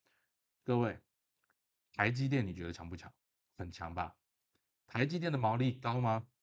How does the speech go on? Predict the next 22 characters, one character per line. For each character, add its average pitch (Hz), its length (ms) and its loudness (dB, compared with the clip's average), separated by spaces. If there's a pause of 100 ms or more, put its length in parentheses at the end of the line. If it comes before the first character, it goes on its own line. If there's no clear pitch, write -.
(240)
好 98 140 -6
像 131 200 -6
还 110 80 -2
不 123 100 -2
差， 110 380 -2 (480)
但 143 120 -2
它 131 120 -4
有 120 80 -4
苹 101 180 -8
果 87 140 -10
高 87 200 -10
吗？ 87 160 -10 (1600)
这 190 120 2
是 160 160 -2
我 143 60 2
们 92 120 -2
现 127 160 -2
在 113 140 0
看 110 160 -4
到 104 100 -2
的 92 100 -4
产 - 180 -18